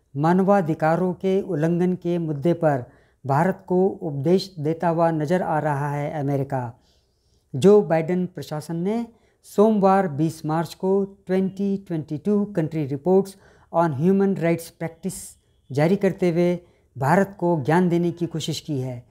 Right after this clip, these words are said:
रिपोर्ट में कहा गया कि पिछले साल भारत में कथित गैरकानूनी हत्याओं,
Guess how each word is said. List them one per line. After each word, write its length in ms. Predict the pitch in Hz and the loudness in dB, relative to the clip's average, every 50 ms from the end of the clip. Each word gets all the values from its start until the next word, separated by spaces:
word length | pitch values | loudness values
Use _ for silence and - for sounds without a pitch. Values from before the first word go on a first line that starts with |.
| _ _ _ _ _ _ _ - | _ _ _ _ _ _ _ -4
रिपोर्ट 480 | 143 143 - 202 202 208 208 208 196 | -4 0 4 6 6 6 6 2 0
में 260 | 196 202 202 202 196 | 0 0 0 0 -2
कहा 240 | 202 170 147 160 170 | -4 -4 -2 -2 0
गया 400 | 151 165 175 165 156 143 127 - - _ _ _ _ _ - | 0 2 2 2 2 0 -2 -6 -12 _ _ _ _ _ -8
कि 80 | 156 | -6
पिछले 360 | - - 175 - 196 202 202 | -6 -4 -2 0 2 2 2
साल 440 | 196 202 196 185 185 190 196 190 175 - - | 2 2 2 2 2 2 0 -4 -6 -8 -4
भारत 300 | 139 139 160 175 180 - - | -2 0 0 0 0 -2 -2
में 260 | 196 196 196 196 196 | -2 0 0 -2 -4
कथित 420 | - - 160 165 208 208 208 208 151 | -6 -10 -4 0 0 0 0 0 0
गैरकानूनी 1040 | 135 156 156 156 151 - - 151 151 151 151 160 165 180 202 202 208 202 202 - - _ _ _ - - | 2 4 4 4 2 0 -2 -2 0 0 0 0 0 2 2 0 0 -2 -6 -10 -18 _ _ _ -6 -6
हत्याओं, 540 | 143 - - - 156 156 170 185 202 202 | -6 -4 -2 0 2 4 4 4 2 0